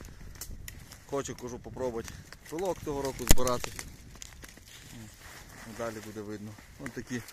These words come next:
Це тут взагалі гарний кущ ліщини, бо на нього ці дерева попадали. І ось тут гігантські верби такі в нас.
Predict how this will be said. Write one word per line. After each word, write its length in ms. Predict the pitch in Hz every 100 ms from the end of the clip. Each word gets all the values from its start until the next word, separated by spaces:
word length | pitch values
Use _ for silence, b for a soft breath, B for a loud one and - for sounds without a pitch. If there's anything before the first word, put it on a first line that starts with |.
| B B B B - -
Це 140 | 117
тут 140 | 113
взагалі 300 | 104 117 127
гарний 300 | 120 117 117
кущ 240 | 110 117 -
ліщини, 360 | 110 - 131
бо 160 | 117 113
на 80 | 113
нього 200 | 113 110
ці 100 | 107
дерева 360 | 107 117 117
попадали. 640 | 110 107 - 110 107 107 101 - B B B B B B B B -
І 40 | 110
ось 180 | 120
тут 140 | 113 110
гігантські 540 | 110 117 117 113 -
верби 440 | 107 117 123 127 135
такі 260 | 139 -
в 40 | 135
нас. 260 | 135 131